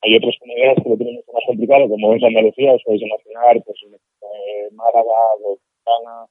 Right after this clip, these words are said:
eh, Almería, pues, tienen más dificultades, pero con todo esto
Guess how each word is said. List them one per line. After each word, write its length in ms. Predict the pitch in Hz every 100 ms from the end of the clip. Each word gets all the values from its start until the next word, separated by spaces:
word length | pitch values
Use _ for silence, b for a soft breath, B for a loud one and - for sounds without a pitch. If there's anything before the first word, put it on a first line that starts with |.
| _ _ _ _ _ 104
eh, 680 | 107 101 101 98 98 95 - _ _
Almería, 480 | 107 107 113 120 120
pues, 160 | 113 _ _ _
tienen 680 | 107 107 107 107 - 110 107
más 100 | - 226
dificultades, 600 | - - - 127 147 190 - - _ _ _ _ _ -
pero 160 | 120
con 140 | 117 113
todo 120 | 127
esto 300 | 135 165